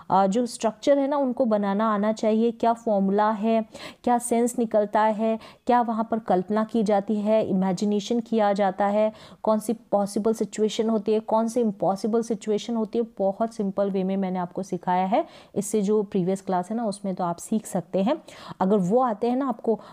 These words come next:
तो यहाँ पर इस वुड को सीखने में आपको बिल्कुल भी परेशानी नहीं होगी। तो जो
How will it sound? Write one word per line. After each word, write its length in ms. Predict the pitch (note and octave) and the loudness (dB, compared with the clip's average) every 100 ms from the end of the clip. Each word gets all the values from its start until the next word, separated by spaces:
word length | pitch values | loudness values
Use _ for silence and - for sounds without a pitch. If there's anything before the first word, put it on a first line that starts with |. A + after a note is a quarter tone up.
| - | -2
तो 60 | G#3+ | 2
यहाँ 520 | G3 F3+ F3+ C#4 C#4+ | 2 0 0 0 2
पर 100 | C4+ | 0
इस 320 | - A#3 - | 2 -2 0
वुड 140 | A3 G3 | -2 0
को 140 | B3 | -2
सीखने 360 | A#3+ G#3+ G#3+ G#3+ | 0 -2 0 0
में 120 | G#3 | -2
आपको 240 | F#3+ A3+ | -2 -2
बिल्कुल 340 | F#3+ F#3 F#3+ F#3+ | -2 0 -2 -2
भी 120 | A#3 | -2
परेशानी 540 | A3+ E3+ E3+ F#3 A#3 | -2 -4 -4 -4 -2
नहीं 320 | A#3+ F#3+ G3 F#3 | 0 0 0 0
होगी। 260 | D#3 E3 E3 - - - - | -2 -4 -6 -14 -20 -10 0
तो 200 | C4 A#3+ | 0 2
जो 340 | G3+ C4 A#3+ | 2 2 0